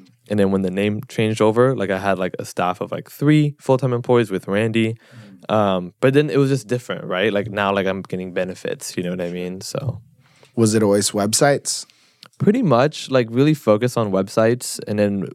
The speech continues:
Speaker 1: a little bit of, like, application development. So whether that's, like, web systems or mobile systems.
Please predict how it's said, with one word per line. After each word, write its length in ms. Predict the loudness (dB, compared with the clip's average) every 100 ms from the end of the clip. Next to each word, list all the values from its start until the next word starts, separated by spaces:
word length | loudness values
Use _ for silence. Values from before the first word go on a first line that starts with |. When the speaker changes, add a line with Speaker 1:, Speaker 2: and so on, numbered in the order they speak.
| -8 0
Speaker 1:
a 60 |
little 240 | 4 6 6
bit 220 | 4 2
of, 100 | 0
like, 220 | -2 -2 -4
application 460 | -8 -6 -2 -2 0
development. 520 | 0 2 2 2 0 -4 -18
So 600 | -4 2 2 4 0 -2
whether 300 | 0 2 4
that's, 180 | 0 0
like, 120 | -4
web 220 | 2 2 2
systems 480 | -4 -2 -2 -2
or 80 | -2
mobile 300 | 0 2 2
systems. 600 | 2 0 0 0 -2 -12